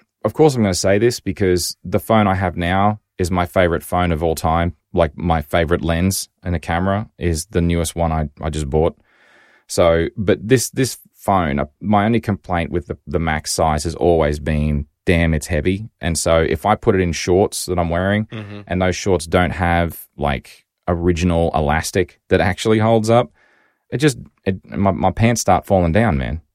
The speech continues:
Speaker 1: It's, <laughs>
Speaker 2: Mm.
Speaker 1: it's like
Speaker 2: Gonna need a belt.
Speaker 1: thing is a brick.
Speaker 2: <laughs>
Speaker 1: I did, mm, no,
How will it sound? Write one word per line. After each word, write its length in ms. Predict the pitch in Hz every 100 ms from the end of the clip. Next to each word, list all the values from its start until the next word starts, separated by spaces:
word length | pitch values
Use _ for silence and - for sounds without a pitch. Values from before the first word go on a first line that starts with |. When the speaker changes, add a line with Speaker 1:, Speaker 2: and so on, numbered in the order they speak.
| -
Speaker 1:
It's, 260 | - - -
<laughs> 100 | - - - -
Speaker 2:
Mm. 220 | - 101
Speaker 1:
it's 180 | 113 - - 113
like 280 | 80 113 - _ - -
Speaker 2:
Gonna 200 | 107 101
need 220 | 104 110
a 20 | 117
belt. 280 | 117 98
Speaker 1:
thing 160 | 120 127
is 120 | 104
a 40 | 92
brick. 500 | 82 113 87 - -
Speaker 2:
<laughs> 1300 | 160 - 131 - 156 - 160 - 147 - - -
Speaker 1:
I 120 | - 101
did, 180 | 95
mm, 580 | - 82 73 65 58 67 - _ _ _ _
no, 380 | 80 78 73 69